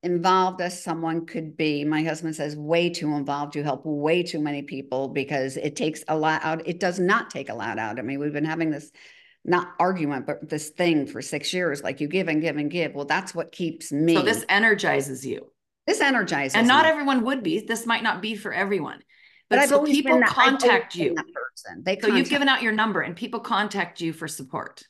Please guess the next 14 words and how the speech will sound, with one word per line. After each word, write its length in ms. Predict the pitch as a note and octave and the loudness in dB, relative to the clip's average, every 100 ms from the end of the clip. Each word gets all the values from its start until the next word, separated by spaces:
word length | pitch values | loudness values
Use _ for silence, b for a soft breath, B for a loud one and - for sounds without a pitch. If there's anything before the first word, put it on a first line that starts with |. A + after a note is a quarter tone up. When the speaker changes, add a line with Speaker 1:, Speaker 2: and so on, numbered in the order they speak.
| _ _ _ _ _ - | _ _ _ _ _ -2
Speaker 1:
Constantly. 720 | F3 D3 - - - - - | 0 0 -6 -12 -12 -20 -12
Yes. 520 | E3+ F#3+ A#2+ - - - - | 0 2 2 -4 -10 -12 -6
So 160 | B2 | 0
Speaker 2:
Wow. 60 | D#3+ | 2
Speaker 1:
that's 260 | F3+ F#3 G3 | 2 0 -2
my 300 | F#3+ F#3+ F#3 - | -4 -2 -2 0
big, 340 | D#3 C#3+ - - | -2 -2 -8 -18
you 120 | - G3+ | -4 2
know, 140 | E3+ | 4
that's 280 | E3+ G3 - | 6 2 0
my 280 | F#3 F#3 F#3 | 0 2 2
big 280 | E3+ D3 - | 0 -4 -4
thing. 260 | C#3 C3+ | -6 -6
One-on-one. 680 | F3 D4+ A#4 G3+ E3 D3 B2+ | -4 -6 -2 0 0 0 -2